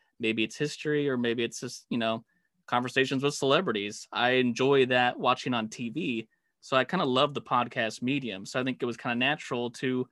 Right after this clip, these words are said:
let's, uh, let's go into that, see what we can create to add to the podcast community.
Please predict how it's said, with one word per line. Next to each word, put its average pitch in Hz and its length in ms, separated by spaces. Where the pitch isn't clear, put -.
let's, 151 460
uh, 220 340
let's 214 260
go 220 160
into 247 240
that, 110 240
see 147 380
what 131 200
we 185 160
can 139 200
create 113 600
to 117 240
add 117 280
to - 60
the 113 100
podcast 110 460
community. 127 480